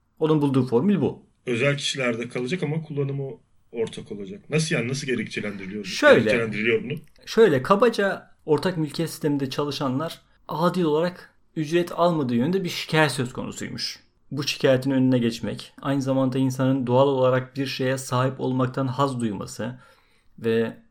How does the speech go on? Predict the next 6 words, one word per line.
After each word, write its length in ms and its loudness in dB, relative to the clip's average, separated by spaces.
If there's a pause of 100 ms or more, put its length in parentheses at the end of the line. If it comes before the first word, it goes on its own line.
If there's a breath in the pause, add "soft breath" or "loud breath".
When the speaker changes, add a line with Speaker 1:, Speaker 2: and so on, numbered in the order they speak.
(140)
Speaker 1:
insanların 720 2 (140)
dostlarına, 500 -2
misafirlerine 720 -4
ikramda 580 -2 (520 soft breath)
bulunması 460 2
için 400 -8